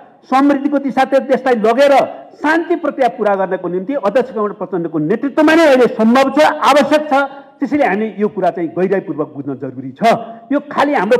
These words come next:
पार्टीको निम्ति, हाम्रो आन्दोलनको निम्ति मात्रै हामीले भनेको कुरा होइन, यो यथार्थ हो देशको निम्ति। देश बचाउन र यसलाई सही दिशामा लैजान त्यो नेतृत्वको आधारमा हामी काम गर्नुपर्ने आवश्यकता छ। दोस्रो, त्यसको निम्ति हाम्रो पार्टी चाहियो हो हामीलाई।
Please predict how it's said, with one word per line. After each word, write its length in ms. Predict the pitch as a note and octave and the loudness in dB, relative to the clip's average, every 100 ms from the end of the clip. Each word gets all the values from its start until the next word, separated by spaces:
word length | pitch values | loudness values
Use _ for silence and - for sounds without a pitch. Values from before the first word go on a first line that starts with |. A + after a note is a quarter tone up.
| B3 | 2
पार्टीको 360 | A#3 B3 D4 C4+ | 0 2 2 2
निम्ति, 240 | A3+ F#3 | 2 0
हाम्रो 240 | C#3+ F3+ G3+ | -2 -2 -2
आन्दोलनको 500 | A#3+ B3+ C4+ B3+ B3 | 0 2 2 2 0
निम्ति 220 | A3 G3 | 0 0
मात्रै 240 | F#3+ F3+ | 0 -2
हामीले 160 | C3+ C#3+ | -2 -4
भनेको 300 | C3 B2+ C#3 | -4 -6 -8
कुरा 180 | C#3 B2 | -6 -8
होइन, 360 | G#2 B2+ A3+ C4+ C4+ - - _ | -4 0 2 2 0 -8 -20 _
यो 100 | A3+ C#4 - | 0 0 0
यथार्थ 420 | E3 F3+ F3+ F3 | -4 0 0 0
हो 180 | E3 G#3+ - - | 0 0 -2 -2
देशको 360 | A#3+ - - | 0 0 -2
निम्ति। 280 | E3 C#3 A2+ - - _ _ | -2 -2 -6 -18 -20 _ _
देश 300 | A#3 B3 - | 0 0 -2
बचाउन 360 | - - B3 C4+ D4+ D4 - - | -6 0 2 4 2 -2 -10 -2
र 40 | |
यसलाई 200 | A3+ G#3 | 0 0
सही 280 | G3 - A3+ | -2 -2 -2
दिशामा 340 | G3 F#3 E3 D3+ | -4 -8 -6 -4
लैजान 600 | C#3 C3+ C3 C3+ - _ | -4 -4 -6 -8 -14 _
त्यो 120 | C4+ | 0
नेतृत्वको 460 | G#3 G3 E3+ D3 D3 | 2 0 -4 -2 0
आधारमा 280 | C#3 C3 | 0 -4
हामी 160 | A#2 C#3+ C#3 | -8 -10 -8
काम 180 | C3+ C3 | -6 -6
गर्नुपर्ने 420 | B2 B2 A#2 A#2+ | -6 -8 -10 -10
आवश्यकता 480 | B2 A#2 A#2 - - | -10 -12 -16 -16 -10
छ। 100 | - C#3+ - - - _ _ _ _ _ _ D3 | -4 -4 -4 -18 -20 _ _ _ _ _ _ -4
दोस्रो, 440 | A#3+ D#4 D4+ C#4 A#2+ - - _ _ _ - | 2 2 2 -2 -2 -8 -20 _ _ _ -2
त्यसको 340 | D#4+ - - | -2 -2 0
निम्ति 280 | E4+ D#4 D4 | 2 2 0
हाम्रो 220 | E3+ E3+ | -2 -6
पार्टी 300 | F3 D#3 - | -4 -4 -4
चाहियो 320 | C3+ B2+ A#2 G#2+ | -8 -10 -8 -14
हो 80 | |
हामीलाई। 340 | G2+ A2 G#2+ | -16 -20 -20